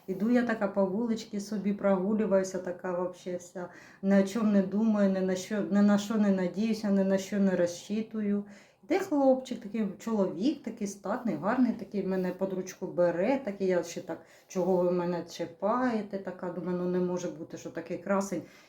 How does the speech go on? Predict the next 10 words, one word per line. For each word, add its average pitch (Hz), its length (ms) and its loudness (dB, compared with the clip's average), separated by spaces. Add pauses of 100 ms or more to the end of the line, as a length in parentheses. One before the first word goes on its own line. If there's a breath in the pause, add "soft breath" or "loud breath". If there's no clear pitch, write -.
і 180 80 -4
мене 180 440 2
отак - 320 -6
під 160 240 -6
ручку, 202 340 -6
ну 175 120 -2
не 165 120 0
було 160 340 -2
такого 254 400 2
ніколи. 208 520 0